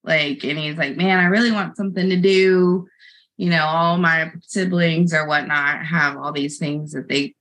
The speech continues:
great things that they get to do, and I'm really useless. So, um, they let him come down here, and the only way that he could is if he, like, gathered, um, enough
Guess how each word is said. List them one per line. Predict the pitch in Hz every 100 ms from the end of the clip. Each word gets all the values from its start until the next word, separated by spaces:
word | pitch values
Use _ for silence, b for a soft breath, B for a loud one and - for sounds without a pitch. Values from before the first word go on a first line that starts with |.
| _
great | - 156 147 -
things | 165 160
that | 143
they | 143
get | 143 127
to | 147
do, | 151 143 143 139
and | 139
I'm | 139 139
really | 143 143 143
useless. | 147 156 170 - 139 135 147 - -
So, | 139 135 139 147 B B B B -
um, | 151 147 139 139 139 127 113 - _ _ _ _ _ _ _ - - - _
they | - 185 185 185 214
let | 220
him | 208 214 170 175
come | 190 175 175
down | 160 143 147 160
here, | 165 139 135 139 143 -
and | 165 156 151 147 - - -
the | - 180 175
only | 170 202 190
way | 170
that | 165 147
he | 170 -
could | - 190 175 151
is | 143 156 160 139
if | 143
he, | - 156 139 139 139
like, | 139 131 - - b b _ -
gathered, | 165 127 131 127 127 131 - -
um, | 151 139 131 131 127
enough | - 151 135